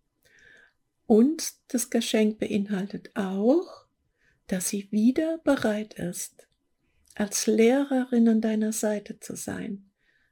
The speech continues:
Du musst sie nur dazu einladen und, ja, an deine Seite rufen.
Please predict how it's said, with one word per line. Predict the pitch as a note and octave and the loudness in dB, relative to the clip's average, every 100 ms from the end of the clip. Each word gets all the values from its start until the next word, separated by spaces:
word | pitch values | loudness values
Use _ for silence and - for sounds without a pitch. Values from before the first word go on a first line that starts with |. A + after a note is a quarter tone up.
| _ - | _ -10
Du | F#3+ | -6
musst | F3+ - | -6 -8
sie | - F#3 | -10 -8
nur | G3 | -8
dazu | G3 - - - | -8 -10 -12 -4
einladen | G3+ B3+ C4 B3+ B3+ B3+ B3+ _ _ _ _ | 2 2 2 0 -2 0 -2 _ _ _ _
und, | G#3+ G3 G3 - _ | -4 -4 -6 -10 _
ja, | A#3 G#3+ | -4 -4
an | F3+ F#3 | -4 -4
deine | G3+ A3 | -2 -4
Seite | G#3+ - F#3 A#3+ A#3 _ - | -4 -6 -4 -4 -6 _ -8
rufen. | G3 G3 - - E3+ | -4 -4 -6 -6 -6